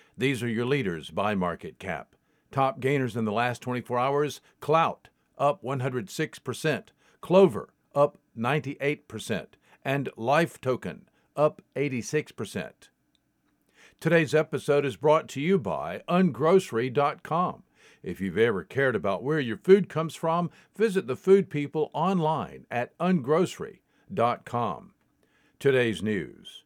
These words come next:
A major advertising industry organization in the United Kingdom has ruled on an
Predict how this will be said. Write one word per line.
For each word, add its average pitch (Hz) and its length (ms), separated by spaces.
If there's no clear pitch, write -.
A 110 100
major 143 380
advertising 131 720
industry 135 420
organization 131 760
in 127 100
the 131 60
United 123 360
Kingdom 127 360
has 110 180
ruled 151 300
on 127 140
an 123 160